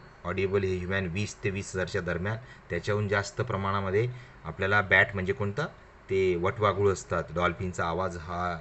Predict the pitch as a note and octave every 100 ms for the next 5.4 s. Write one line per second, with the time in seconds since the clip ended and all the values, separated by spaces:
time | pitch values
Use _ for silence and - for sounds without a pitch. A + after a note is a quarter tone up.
0 | D#2+ F2+ F2+ E2 - D#2 - - - -
1 | - - - F2+ E2+ F2+ F#2 F#2+ G#2 G2+
2 | F#2 F2+ F2+ F2+ G#2+ G2 F2+ F2 E2 F2+
3 | E2+ - F2+ F2 E2+ - F2 F2+ E2+ G2
4 | F#2 F#2+ F#2+ - E2 E2+ B2 B2+ - -
5 | D2 F#2 G2+